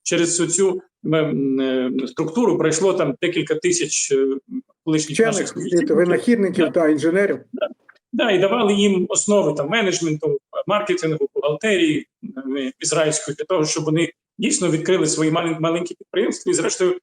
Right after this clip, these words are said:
Speaker 1: дійсно дуж-, дуже успішно розвивалися, доки там не почалася там наприкінці вже дев'яностих криза, і більшість цих підприємств, на жаль, були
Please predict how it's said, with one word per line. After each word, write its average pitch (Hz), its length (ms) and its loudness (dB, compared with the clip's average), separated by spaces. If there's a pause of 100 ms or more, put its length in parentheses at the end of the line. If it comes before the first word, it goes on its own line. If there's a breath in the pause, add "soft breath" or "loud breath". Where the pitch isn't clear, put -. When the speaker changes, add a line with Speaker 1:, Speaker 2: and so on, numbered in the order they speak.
(220)
Speaker 1:
дійсно 175 320 -4
дуж-, 160 380 -2
дуже 156 220 2
успішно 151 500 0
розвивалися, 160 560 0
доки 156 240 -2
там 147 160 -4
не 143 80 -4
почалася 147 560 -4
там 131 80 -4
наприкінці 143 480 -4
вже 135 180 -2
дев'яностих 143 440 -6 (260)
криза, 180 340 0
і 151 460 0
більшість 147 420 -2
цих 151 160 -2
підприємств, 156 500 -2
на 139 60 -2
жаль, 139 240 0
були 143 280 0